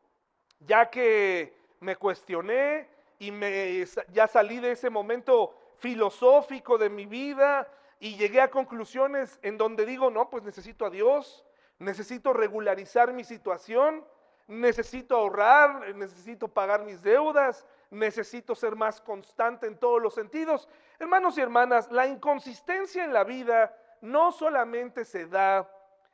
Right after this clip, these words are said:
eh, cuando una persona falta mucho a la iglesia, hermanos y hermanas, mucho, la inconsistencia no solamente está en la iglesia,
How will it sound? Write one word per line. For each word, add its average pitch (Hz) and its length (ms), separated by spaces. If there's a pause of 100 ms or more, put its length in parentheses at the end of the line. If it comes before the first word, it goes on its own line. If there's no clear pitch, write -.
(160)
eh, 175 480
cuando 277 240
una 392 240
persona 226 680 (640)
falta 311 380
mucho 302 420
a 277 40
la 233 100
iglesia, 190 540
hermanos 180 380
y 175 40
hermanas, 170 420
mucho, 247 560 (300)
la 240 120
inconsistencia 320 760
no 339 140
solamente 349 680
está 247 560 (580)
en 233 420
la 185 120
iglesia, 170 560